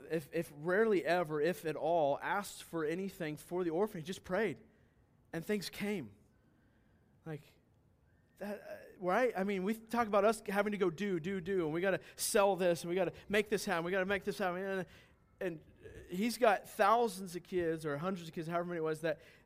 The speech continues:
that needed things to sustain life. And what does George Mueller do to bring those about? He prays. Wow. He prays. So how much time, how much earnestness do we spend in prayer?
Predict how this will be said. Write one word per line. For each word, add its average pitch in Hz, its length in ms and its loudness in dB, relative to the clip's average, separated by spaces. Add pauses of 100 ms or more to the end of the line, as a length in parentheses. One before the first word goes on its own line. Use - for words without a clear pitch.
that 175 220 2
needed 175 680 4 (880)
things 233 400 2
to 185 80 -2
sustain 175 480 -2
life. 170 680 4 (480)
And 156 100 -2
what 180 100 2
does 185 120 0
George 180 300 0
Mueller 185 280 -2
do 160 440 0 (640)
to 208 100 -6
bring 180 260 0
those 165 220 0
about? 156 400 0 (880)
He 196 60 -4
prays. 180 560 0 (1000)
Wow. 170 340 -2 (1700)
He 190 100 -10
prays. 175 380 -4 (1000)
So 208 120 0
how 214 40 4
much 233 200 0
time, 202 360 2
how 185 100 0
much 208 220 0
earnestness 214 460 2
do 185 80 -6
we 185 80 -4
spend 185 240 -4
in 180 60 -4
prayer? 208 320 2